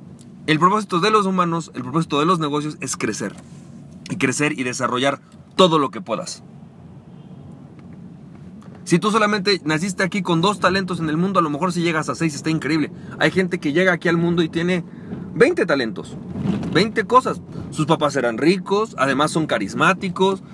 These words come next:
además son inteligentes. Está bien, les vamos a, a ellos van a llegar a lo mejor más lejos, pero no, tú no puedes compararte con ellos porque tú no naciste en el mismo lugar que ellos,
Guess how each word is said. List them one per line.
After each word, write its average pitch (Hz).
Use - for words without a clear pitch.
además 165
son 180
inteligentes. 156
Está 160
bien, 233
les 123
vamos 196
a, 185
a 185
ellos 208
van 214
a 247
llegar 196
a 143
lo 147
mejor 190
más 185
lejos, 208
pero 160
no, 190
tú 254
no 302
puedes 262
compararte 190
con 190
ellos 190
porque 165
tú 226
no 240
naciste 208
en 214
el 185
mismo 190
lugar 185
que 254
ellos, 339